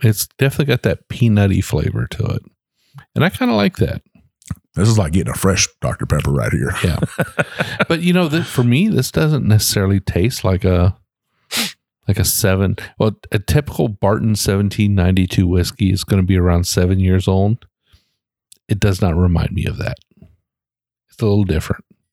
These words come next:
Speaker 2: Yeah, it, you know, it, maybe it's just how they proof it down and the water they're using, and, you know, we don't know where they're proofing it down at.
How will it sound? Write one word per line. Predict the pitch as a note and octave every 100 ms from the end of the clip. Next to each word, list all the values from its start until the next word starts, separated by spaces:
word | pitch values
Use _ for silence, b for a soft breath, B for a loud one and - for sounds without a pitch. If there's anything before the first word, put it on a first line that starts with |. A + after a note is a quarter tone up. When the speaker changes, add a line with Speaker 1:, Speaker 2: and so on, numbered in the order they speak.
| _ B B A2
Speaker 2:
Yeah, | F3 G3 F#3 -
it, | G2 -
you | B2+
know, | C3 B2+ A2
it, | F#2+ E2+
maybe | A2+ C3+
it's | C3 C3+
just | -
how | - G2 A2
they | F2+
proof | E2 - G2 D#2
it | C#2+
down | E2 F#2+ G2+
and | E2+ D2+ G2 D#2
the |
water | D2 E2+ G2+
they're | G2 F#2+
using, | F#2+ G2+ G2+ G2+ G#2 D#2
and, | - - - -
you | E2
know, | E2
we | F#2 D3+
don't | - C#2+
know | D#2+
where | D2+ D2 D#2 E2
they're | C2 B1+ - _ _ G#2 _ _ _ _
proofing | - A2 F2+
it | B1+
down | C#2+ D2+ C#2
at. | C#2